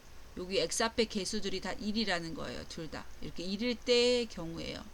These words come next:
어떻게 되는지 한번 알아볼까요? 한번 알아보겠습니다. 여러분들 이거 이렇게 전개하죠?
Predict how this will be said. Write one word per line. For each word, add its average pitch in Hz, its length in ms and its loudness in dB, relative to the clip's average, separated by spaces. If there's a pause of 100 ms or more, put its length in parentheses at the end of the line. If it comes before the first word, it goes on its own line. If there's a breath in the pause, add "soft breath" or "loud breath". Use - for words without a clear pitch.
(720 loud breath)
어떻게 - 320 -2
되는지 175 320 -2
한번 165 220 -4
알아볼까요? 180 720 0 (800)
한번 175 180 -6
알아보겠습니다. 170 960 -4 (420 loud breath)
여러분들 247 680 6
이거 196 460 0 (200)
이렇게 185 440 -2
전개하죠? 180 840 0